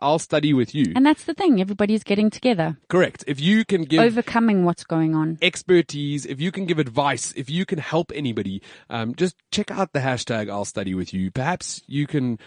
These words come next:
Speaker 1: write something. If you're in Cape Town, Johannesburg, anywhere, get involved with I'll study with you,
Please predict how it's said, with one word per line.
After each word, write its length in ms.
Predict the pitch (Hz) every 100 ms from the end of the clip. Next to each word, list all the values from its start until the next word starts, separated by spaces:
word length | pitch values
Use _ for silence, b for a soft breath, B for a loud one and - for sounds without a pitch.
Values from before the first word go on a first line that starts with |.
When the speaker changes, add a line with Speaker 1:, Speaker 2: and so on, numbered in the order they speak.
| B
Speaker 1:
write 440 | 135 165 135 - -
something. 400 | - 120 104 98
If 140 | 98
you're 100 | 131
in 80 | 170
Cape 220 | 165 147
Town, 160 | 143 127
Johannesburg, 480 | 120 123 117 135 135
anywhere, 400 | 180 190 95 - B B
get 160 | - 196
involved 460 | 208 151 143 135 120
with 120 | 117
I'll 180 | 117 117
study 300 | - 113 101
with 180 | 92 85
you, 240 | 85 117